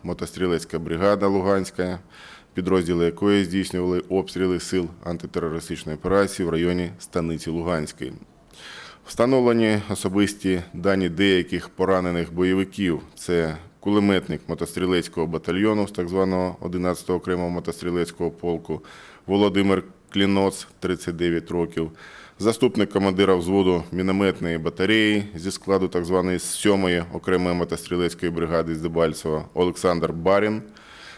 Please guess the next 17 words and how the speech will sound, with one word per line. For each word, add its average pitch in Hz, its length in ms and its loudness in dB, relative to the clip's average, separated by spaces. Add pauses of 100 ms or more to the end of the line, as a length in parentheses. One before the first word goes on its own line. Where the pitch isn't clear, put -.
(140)
та 113 140 4
гранатометник 104 840 2 (260)
мотострілецького 90 920 0
батальйону 101 720 2 (1040)
так 90 180 -2
званої 92 340 2
третьої 92 400 0
окремої 90 460 2
мотострілецької 87 720 -2
бригади 82 420 0
з 78 40 -4
Горлівки 87 600 -2 (420)
Олег 92 480 4
Дмитрієв, 82 680 2 (200)
тридцяти 90 440 -4
п'яти 82 440 -4 (180)
років. 76 460 -6